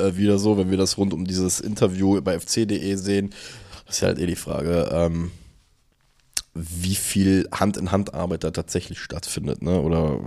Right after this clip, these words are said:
wie viel Macht man am Ende als Vorstand dann doch hat, um gewisse Dinge einfach zu machen, ohne, ohne dass man da vielleicht an die gegebenen Strukturen sich hält, aber keine Ahnung,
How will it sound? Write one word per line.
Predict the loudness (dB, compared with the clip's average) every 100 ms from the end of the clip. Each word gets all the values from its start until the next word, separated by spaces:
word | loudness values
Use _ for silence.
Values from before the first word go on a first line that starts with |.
| -10
wie | -10 -10 -8 -8
viel | -2 0 0 -2 -12 -16 -6 0
Macht | 0 0
man | 0 2
am | 0
Ende | 2 2 2 -2 -6
als | -4 -4 -6 -8
Vorstand | 0 2 2 0 -4
dann | -2
doch | 0 0 0
hat, | -2 -4
um | -4 -2 0 -2 -4 -6
gewisse | -4 -4 -2
Dinge | -2 0 0
einfach | -2 -4
zu | -4
machen, | -4 -2 -4
ohne, | -2 -2 0 -2 -8 -20 -20 -20 -4
ohne | 2 4 4
dass | 2 0
man | 0 0 -4 -10 _ _ _ _ -2
da | -2
vielleicht | 0 0
an | 0
die | 0
gegebenen | 0 2 2 0
Strukturen | -2 -10 -16 -4 0 0 -2 -14 -20 -20 -20 -20 -20 -10
sich | -2 4 8
hält, | 8 8
aber | 8 8 8
keine | 8 8 8
Ahnung, | 4 2